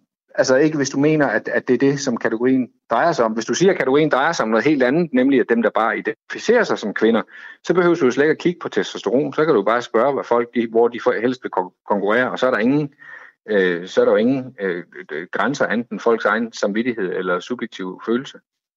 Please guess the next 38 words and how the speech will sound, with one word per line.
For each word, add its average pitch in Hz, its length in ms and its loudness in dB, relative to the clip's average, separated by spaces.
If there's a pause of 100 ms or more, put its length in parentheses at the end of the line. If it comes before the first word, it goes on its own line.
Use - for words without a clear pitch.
(200)
på, 107 120 4
hvilken 110 260 0
kategori 101 280 -2
de 104 80 -12
skal 92 160 -6
k-, - 280 -12
øh, 87 240 -10
konkurrere 101 420 -4
i. 104 40 -14 (920)
Så - 120 -2
hvis 131 140 0
du 143 120 2
vil 202 500 2
have 160 320 0 (100)
en 127 200 0 (120)
kategori, 131 440 0
der 123 160 0
er 104 340 0 (160)
fri 156 420 -2
for 131 120 -2
mandlig 123 340 0
biologi, 113 500 -4 (440)
så, 147 460 2
øh, 107 400 4 (280)
kan 123 120 0
du 110 180 0 (140)
vælge 131 440 2
at 101 80 0
gøre 135 260 4
det, 107 180 2 (180)
øh, 98 200 0
for - 140 -6
eksempel 160 320 0
ved 113 100 4
meget 127 340 2
lave 151 380 2
testosteronniveauer, 120 1300 0
altså 87 380 -2